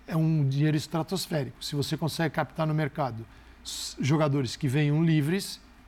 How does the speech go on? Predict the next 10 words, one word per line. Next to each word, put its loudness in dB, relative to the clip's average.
você -4
só -2
faz 0
a -2
substituição. -4
Esse -4
é 0
um 0
ponto. -10
É... 4